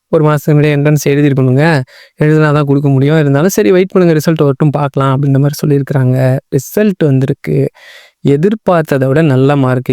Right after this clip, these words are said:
கிட்டத்தட்ட ஃபைவ் எயிட்டி கிட்ட வரும்ன்ற மாதிரி சொன்னாங்க. அவங்க ஏதோ மார்க் சொன்னாங்க, டக்குன்னு எனக்கு நினைவு வரல. என்னன்னா, அதுல குறிப்பிட்ட சில சப்ஜெக்ட்லலாம் தொண்ணூத்தி எட்டு எடுத்திருந்தாங்களாம். எல்லா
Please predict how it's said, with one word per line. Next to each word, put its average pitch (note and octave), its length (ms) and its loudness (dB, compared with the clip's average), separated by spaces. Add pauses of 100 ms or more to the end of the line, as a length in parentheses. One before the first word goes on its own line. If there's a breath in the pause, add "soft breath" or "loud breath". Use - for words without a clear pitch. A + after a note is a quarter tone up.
கிட்டத்தட்ட D#3+ 540 -2
ஃபைவ் E3+ 300 0
எயிட்டி E3+ 340 2
கிட்ட D3 220 -2 (200)
வரும்ன்ற C#3 440 2
மாதிரி D3 220 2
சொன்னாங்க. C#3 360 0
அவங்க C#3 300 0 (460)
ஏதோ D#3+ 140 2
மார்க் F3 300 0
சொன்னாங்க, E3 240 0
டக்குன்னு E3+ 340 -4
எனக்கு C#3 180 -2
நினைவு D#3 260 2
வரல. C3 220 -2 (480 loud breath)
என்னன்னா, F3 300 2
அதுல E3+ 180 2
குறிப்பிட்ட G#3 400 -2
சில D3 160 -2
சப்ஜெக்ட்லலாம் C#3 720 -2 (120)
தொண்ணூத்தி G#3+ 500 0
எட்டு C#3+ 280 -2
எடுத்திருந்தாங்களாம். C3+ 640 -2
எல்லா F3 520 2